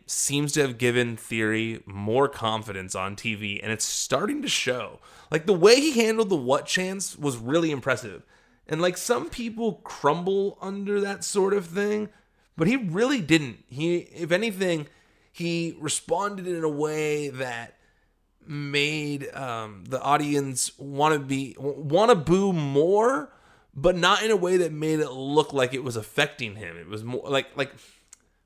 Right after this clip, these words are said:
maybe his character, but not the performer. The performer didn't seem thrown off by the what chance, and sometimes I find that to be impressive because it's gotta be difficult to have that many people trying to throw you off balance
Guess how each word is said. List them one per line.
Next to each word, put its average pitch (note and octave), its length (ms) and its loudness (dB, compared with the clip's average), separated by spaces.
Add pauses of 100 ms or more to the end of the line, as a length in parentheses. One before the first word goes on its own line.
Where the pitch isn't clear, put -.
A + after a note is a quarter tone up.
(640)
maybe C#3+ 280 0
his B2+ 100 -6
character, - 600 -6
but - 120 -10
not C3+ 380 2
the C3 80 -4
performer. A2+ 500 -8
The - 120 -10
performer E3+ 560 2
didn't D#3 240 0
seem C#3 320 -6
thrown B2 420 4
off G#2 260 0
by G2+ 140 -2
the G2+ 80 -4
what G2+ 300 -10
chance, G2+ 340 -6
and G2+ 120 -8
sometimes B2 720 0
I G#2 120 2
find G#2 260 -4
that G2+ 140 -4
to A2 80 -14
be G#2 80 -8
impressive F#2+ 540 -6
because G2 400 -4 (640)
it's - 120 -14
gotta F3 260 4
be D#3+ 80 2
difficult B2+ 440 0
to A2 60 -4
have A2 320 -2
that A#2+ 260 4
many A2+ 240 -4
people G2 460 -6
trying G2+ 480 -2
to G2 100 -4
throw G#2 500 -4
you G2+ 240 -6
off F#2+ 260 -4
balance F#2+ 640 -6